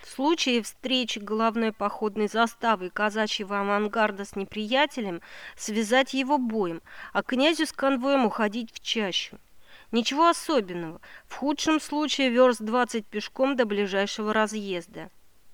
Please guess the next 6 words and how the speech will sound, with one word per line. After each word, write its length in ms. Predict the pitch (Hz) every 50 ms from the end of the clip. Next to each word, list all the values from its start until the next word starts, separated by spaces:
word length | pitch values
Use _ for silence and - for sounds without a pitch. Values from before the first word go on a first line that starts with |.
| - -
Не 160 | 190 196 208
разменимся 720 | 226 226 233 226 262 277 294 302 277 233 220 - - 185
ш-, 180 | - - 214 196 - -
с 180 | - - - 220
эшелоном. 760 | 208 - - 226 226 233 226 220 185 165 165 156 151 180 - - - - - - - - - - - - - - - - - - - -
«Игорь, 400 | - 240 254 233 202 196 180 170